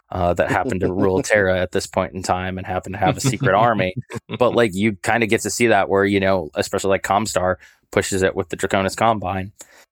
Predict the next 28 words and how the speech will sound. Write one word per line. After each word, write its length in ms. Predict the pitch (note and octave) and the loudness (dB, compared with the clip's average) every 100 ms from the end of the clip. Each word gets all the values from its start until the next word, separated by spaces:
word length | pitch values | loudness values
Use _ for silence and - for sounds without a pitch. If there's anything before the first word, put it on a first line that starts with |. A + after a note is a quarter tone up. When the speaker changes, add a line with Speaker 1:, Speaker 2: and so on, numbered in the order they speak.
| _ | _
Speaker 2:
Right. 400 | G#2 G#2 G2+ G2+ - _ - | -8 -6 -6 -8 -16 _ -2
Speaker 1:
Because 280 | A2+ A#2+ G2 | 2 2 2
they 120 | G#2+ | 2
want 260 | G2 G#2 G#2+ | 4 2 2
to 80 | |
have 220 | G#2 F#2 F#2 | 2 0 0
somebody 360 | G#2+ F#2+ F#2+ | 0 0 0
on 220 | D2 E2+ | 0 -2
parity 560 | E2+ G#2+ G#2 F#2+ D#2 E2+ _ _ - | 0 2 2 0 -4 -10 _ _ -4
to 140 | F2+ - _ - | -4 -4 _ -4
balance 420 | F2 F#2 G2 F#2+ | 0 0 0 -2
things 280 | - G2+ G2 | -4 -4 2
out, 280 | G#2 G2 - | 2 2 -2
because 200 | - F2+ | -10 -6
they 100 | F2+ | -4
can't 220 | F2 F#2 - | -4 -6 -2
have 440 | G2+ G2 F#2 - _ _ _ _ | 0 0 -2 -10 _ _ _ _
someone 240 | - G2 F#2+ | -2 0 2
getting 240 | F#2 F#2 | 2 2
out 140 | F#2 F2+ | 2 0
of 60 | |
hand 360 | F#2 G2+ F#2+ F2+ | 0 0 0 -2
and 100 | F2+ | -4
trying 200 | - F2+ | -2 0
to 60 | F#2 | 0
maintain 420 | F#2 F2 F#2 F2+ | 0 -2 -6 -6
that 180 | D#2+ D#2 | -6 -2
balance. 640 | E2+ F2 C2 C2 - - | 0 0 -4 -10 -8 -10